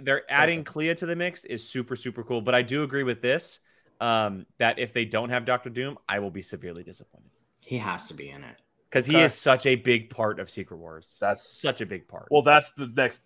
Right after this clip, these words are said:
Speaker 2: big one, I think, that everyone, Doctor Doom, but obviously Fantastic Four, but that's the big one everyone's waiting to see
Speaker 1: Yeah.
Speaker 2: who that's gonna be in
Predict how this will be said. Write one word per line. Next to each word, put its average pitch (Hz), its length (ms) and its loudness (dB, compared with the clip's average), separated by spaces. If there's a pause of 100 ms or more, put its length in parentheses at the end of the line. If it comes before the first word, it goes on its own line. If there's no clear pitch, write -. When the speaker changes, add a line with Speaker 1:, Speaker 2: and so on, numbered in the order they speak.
(100)
Speaker 2:
big 120 160 0
one, 104 200 -4
I 98 80 -2
think, 98 180 -10
that 104 120 -6
everyone, 101 380 -4 (280)
Doctor 131 260 4
Doom, 113 480 -4
but 117 80 4
obviously 127 460 2
Fantastic 110 360 -8
Four, 113 100 -6
but 107 80 -16
that's 131 200 2
the 120 100 -6
big 101 240 -6
one 98 140 -12
everyone's 90 340 -14
waiting 92 220 -14
to - 80 -20
see 85 360 -20
Speaker 1:
Yeah. 101 140 0
Speaker 2:
who 131 80 0
that's 101 220 -6
gonna 92 160 -16
be 82 220 -20
in 78 80 -20